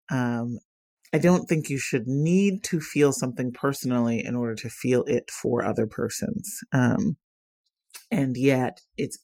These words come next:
absolutely true that of all the issues that I've worked on in my lifetime, um, some that touch me personally and some that don't, as an advocate and as someone who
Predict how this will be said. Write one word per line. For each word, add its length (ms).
absolutely 800
true 280
that 120
of 120
all 240
the 120
issues 300
that 100
I've 120
worked 320
on 120
in 80
my 120
lifetime, 760
um, 280
some 260
that 180
touch 280
me 160
personally 560
and 100
some 200
that 200
don't, 460
as 160
an 80
advocate 720
and 340
as 380
someone 480
who 380